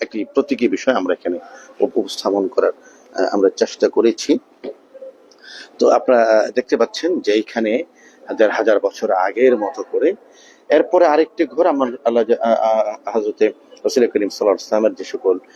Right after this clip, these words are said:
আহ, স্ত্রীগণ ছিলেন, মুমিনদের আম্মাজান, তাদের ঘরগুলি এরকম ছিল বলে কিতাবের মধ্যে আমরা দেখেছি। এটি হলো, আহ, মস্ক।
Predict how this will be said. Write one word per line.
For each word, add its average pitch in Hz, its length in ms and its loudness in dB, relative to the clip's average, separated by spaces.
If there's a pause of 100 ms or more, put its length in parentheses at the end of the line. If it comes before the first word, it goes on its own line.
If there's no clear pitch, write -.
(240)
আহ, 87 180 0
স্ত্রীগণ 117 400 0
ছিলেন, 127 420 2
মুমিনদের 98 400 -2
আম্মাজান, 98 540 -2
তাদের 127 200 0
ঘরগুলি 185 600 0 (320)
এরকম 113 340 0
ছিল 147 300 2
বলে 202 180 0
কিতাবের - 380 -4
মধ্যে - 240 -10
আমরা 85 180 -8
দেখেছি। - 440 -10 (960)
এটি 175 200 4
হলো, 196 460 4 (160)
আহ, 113 420 2 (400)
মস্ক। 120 340 -4